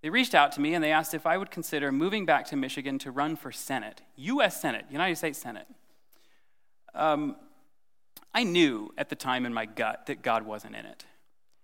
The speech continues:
But all of a sudden, I start to see my promised land. I start to see this path back to my promised land. I could go to Washington.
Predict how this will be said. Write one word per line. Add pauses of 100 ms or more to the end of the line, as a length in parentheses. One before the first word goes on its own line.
(560)
But
all
of
a
sudden, (120)
I
start
to
see
my
promised
land. (240)
I
start
to
see
this
path
back
to
my
promised
land. (340)
I
could
go
to
Washington.